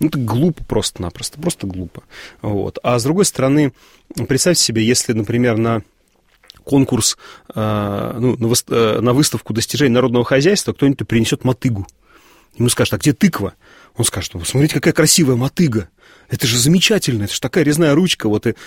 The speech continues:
ему скажут: «Друг, ну это ты не на ту выставку попал». И вот,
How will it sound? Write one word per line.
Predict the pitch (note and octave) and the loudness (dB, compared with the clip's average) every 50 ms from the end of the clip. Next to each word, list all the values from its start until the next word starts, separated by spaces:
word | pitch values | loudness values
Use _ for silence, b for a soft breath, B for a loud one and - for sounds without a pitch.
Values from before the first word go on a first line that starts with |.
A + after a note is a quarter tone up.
| B B B B B B B - | B B B B B B B -6
ему | G#2+ G#2 G#2+ | -4 -4 -4
скажут: | - - G2+ G2 F#2 | -2 -2 -2 -2 0
«Друг, | G#2+ C3+ B2 - - | 2 0 0 2 0
ну | A2+ | 0
это | A#2 - - | 0 0 -2
ты | A#2 - | -2 0
не | C3 C3+ | 2 2
на | C#3 - | 2 2
ту | - D3+ | 0 0
выставку | E3+ E3+ - C3 - - - | 0 0 -2 -6 -8 -8 -4
попал». | - G#2+ - - A#2+ F#2 E2 E2 - B B B B B B B B B B | -4 -4 0 0 0 0 0 -4 -10 B B B B B B B B B B
И | - A#2 | 0 2
вот, | C3 C#3+ C#3 | 2 2 2